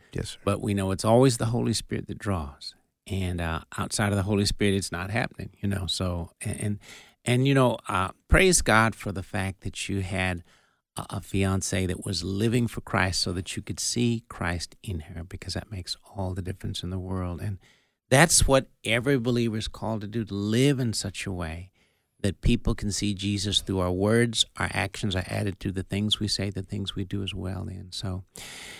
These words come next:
Speaker 2: and so, is she, uh, so I guess she's very much aware that, that she was a great influence on you coming to know the Lord then?
Speaker 1: Oh, yes, she is. Uh, actually, she and our, uh, director of radio here went to school together.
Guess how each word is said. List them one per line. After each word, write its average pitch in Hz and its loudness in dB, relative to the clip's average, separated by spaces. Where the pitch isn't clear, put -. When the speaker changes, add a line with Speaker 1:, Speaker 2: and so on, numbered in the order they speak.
Speaker 2:
and 110 0
so, 113 4
is 123 6
she, - 2
uh, 135 2
so - 8
I 113 8
guess 113 8
she's 120 4
very 120 10
much 120 6
aware 104 6
that, - -6
that 107 0
she - 0
was 98 2
a 98 -2
great 98 2
influence 95 0
on 95 0
you 92 0
coming 98 -2
to 98 -4
know 98 2
the 101 0
Lord 104 0
then? 123 -4
Speaker 1:
Oh, 165 4
yes, 101 2
she - -2
is. 64 -8
Uh, 107 0
actually, 117 0
she 123 0
and 104 0
our, 107 2
uh, 104 0
director 110 0
of 104 4
radio 110 4
here 113 2
went 110 -2
to - -10
school 147 2
together. - -4